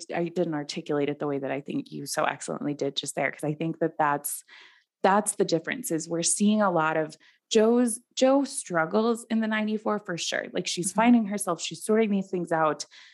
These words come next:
Speaker 1: She has this relationship with Laurie, which we're gonna talk about. And, and then she feels kind of let down by, um, she feels like she's letting down all of these people in her life who have these expectations for what her and Laurie's relationship is gonna look like and what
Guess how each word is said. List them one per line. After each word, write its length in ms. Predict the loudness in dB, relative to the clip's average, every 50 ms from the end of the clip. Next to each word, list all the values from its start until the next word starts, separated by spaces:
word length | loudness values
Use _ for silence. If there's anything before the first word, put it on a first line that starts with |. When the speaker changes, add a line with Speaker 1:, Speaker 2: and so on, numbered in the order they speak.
| -20 _ _
Speaker 1:
She 480 | -2 2 4 4 4 4 4 2 0 0
has 320 | 0 0 -2 -2 -2 -2 -4
this 220 | -4 -4 -4 -4
relationship 520 | -2 -2 0 2 0 0 0 -4 -6 -6 -8
with 100 | -6 -2 2
Laurie, 220 | 2 2 4 2
which 200 | 0 -2 -4 -8
we're 100 | -10 -12
gonna 120 | -10 -10 -10
talk 280 | -8 -6 -4 -2 -2
about. 440 | 0 -2 -2 -4 -4 -4 -6 -6 -6 _ _ _ 2
And, 560 | 4 4 4 4 2 0 0 0 -2 -2 -2 0
and 180 | 2 2 2 2
then 360 | 2 0 -2 -4 -4 -6 -8 -12 _ _ -6
she 320 | -2 -2 0 0 -2 -4 -6 _ _
feels 460 | 2 4 6 6 6 4 4 0 -2 -8 -12 -18 _ _ -2
kind 160 | 2 2 4
of 140 | 4 2 0
let 400 | 0 2 2 2 0 -2 -4 -2
down 580 | 0 0 0 2 2 4 6 6 6 6 4 0 _ -2
by, 560 | 0 0 0 0 0 0 0 0 0 0 -2 -6 -10 _ _ _ _ _ _ _ _ _ 2
um, 240 | 4 4 4 2
she 160 | 2 2 2 4
feels 200 | 4 2 2 2
like 100 | 2 0
she's 240 | 0 -2 -2 0
letting 280 | 0 2 2 2 2 0
down 200 | 0 0 0 -2
all 140 | -2 -4 -6
of 80 | -6
these 160 | -8 -10 -4 -2
people 220 | -2 0 2 0
in 40 | 0 -2
her 100 | -2 -2
life 180 | -2 -2 -2
who 120 | -4 -6 -6
have 180 | -6 -6 -6
these 160 | -6 -8 -8 -10
expectations 680 | -12 -12 -10 -10 -10 -10 -8 -8 -6 -6 -6 -8 -10 -10
for 140 | -10 -8 -6
what 160 | -6 -6 -6
her 120 | -6 -6 -6
and 120 | -6 -4
Laurie's 320 | -4 -4 -6 -6 -6 -8
relationship 500 | -8 -8 -8 -6 -6 -6 -6 -8 -10 -10
is 80 | -12 -14
gonna 180 | -10 -8 -6 -6
look 160 | -8 -8 -10
like 200 | -12 -10 -10 -10
and 100 | -8 -8
what 100 | -8